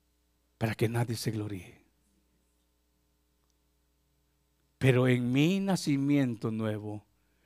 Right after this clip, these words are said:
y en mi conexión a Cristo, ahora brota nuevas evidencias de una vida nueva. ¿Sabe que hay una gran diferencia? Los fariseos hacían obras de justicia para ser vistos,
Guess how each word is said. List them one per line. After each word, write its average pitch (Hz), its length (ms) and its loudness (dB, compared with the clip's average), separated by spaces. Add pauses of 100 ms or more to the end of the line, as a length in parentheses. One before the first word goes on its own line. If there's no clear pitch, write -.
(260)
y 123 140 6
en 127 120 4
mi 147 120 6
conexión 147 600 0
a 120 60 -2
Cristo, 117 540 -4 (600)
ahora 135 440 4
brota 135 720 -2 (380)
nuevas 139 520 0
evidencias 127 800 -2
de 117 80 -6
una 113 160 -6
vida 110 260 -4
nueva. 104 400 -10 (1700)
¿Sabe 151 240 4
que - 80 0
hay 147 60 4
una 147 120 0
gran 151 180 2
diferencia? 147 600 0 (240)
Los 131 140 2
fariseos 139 560 2
hacían 143 320 2
obras 147 300 2
de 135 80 0
justicia 151 560 0
para 123 200 -2
ser 131 220 2
vistos, 160 480 -2